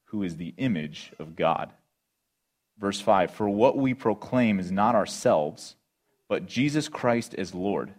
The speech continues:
with ourselves as your servants for Jesus' sake." So here, Paul's answering the question, what is Satan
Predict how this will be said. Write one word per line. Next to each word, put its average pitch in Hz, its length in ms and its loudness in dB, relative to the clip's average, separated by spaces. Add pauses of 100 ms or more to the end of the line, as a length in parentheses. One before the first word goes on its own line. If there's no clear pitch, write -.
(680)
with 113 140 -2
ourselves 131 680 4
as 98 180 -4
your 127 200 4
servants 95 500 -2
for 101 160 -4
Jesus' 95 500 -4
sake." - 440 -4 (1900)
So 160 140 2
here, 208 260 4
Paul's 180 380 6
answering 143 360 2
the 113 60 2
question, 117 480 2 (240)
what 131 440 4
is 156 200 2
Satan 85 760 0